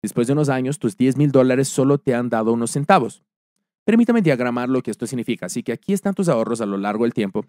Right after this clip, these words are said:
Tus ahorros están planos, están muertos, no están creciendo porque los bancos no te están pagando ningún interés por tus ahorros, pero al mismo tiempo, el precio de todo lo que te rodea,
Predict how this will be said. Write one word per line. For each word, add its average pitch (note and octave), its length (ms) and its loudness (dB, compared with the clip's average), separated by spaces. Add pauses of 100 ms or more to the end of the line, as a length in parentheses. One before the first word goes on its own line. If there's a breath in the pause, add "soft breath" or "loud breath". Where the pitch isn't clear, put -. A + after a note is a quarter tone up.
(120)
Tus A2 140 -4
ahorros G#2+ 240 0
están C3+ 220 -4
planos, B2+ 340 -2
están G#2 220 -8
muertos, A2+ 420 -2 (420)
no B2+ 160 2
están D3 220 0
creciendo B2+ 460 -2
porque A#2+ 220 -6
los G#2 120 -4
bancos G#2+ 280 -6
no A2 140 -2
te - 80 -6
están C3 200 -6
pagando A#2+ 300 -2
ningún A2+ 240 0
interés C#3 280 0
por - 140 -6
tus D3+ 140 0
ahorros, C#3 380 2 (360)
pero G#2 140 0
al G#2 60 0
mismo F3+ 280 2
tiempo, E3+ 480 2
el B2+ 120 -2
precio B2 280 -2
de B2+ 60 0
todo F3 300 0
lo F3 80 4
que C#3 100 -2
te A#2+ 100 -2
rodea, G#2+ 420 0